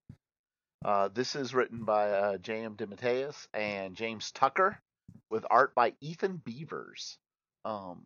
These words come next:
and this is, um, kind of the, the, the idea is while, um, there, there's somebody out wandering the universe searching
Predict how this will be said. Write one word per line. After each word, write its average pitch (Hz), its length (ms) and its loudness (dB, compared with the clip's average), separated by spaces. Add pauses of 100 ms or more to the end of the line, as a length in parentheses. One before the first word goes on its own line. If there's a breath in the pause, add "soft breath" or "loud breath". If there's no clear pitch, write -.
(1080 soft breath)
and 120 580 0 (1000)
this - 340 -6
is, 220 300 -6
um, 135 640 0
kind 196 240 2
of 160 220 -8
the, 120 200 4
the, 104 220 -4
the 95 80 0
idea 139 640 6
is 113 420 2
while, 110 1040 2 (500)
um, 98 600 -6
there, 120 200 0
there's 120 220 -2
somebody 170 500 2
out 131 240 6
wandering 120 600 2
the 107 120 -4
universe 98 560 -4
searching 104 460 -6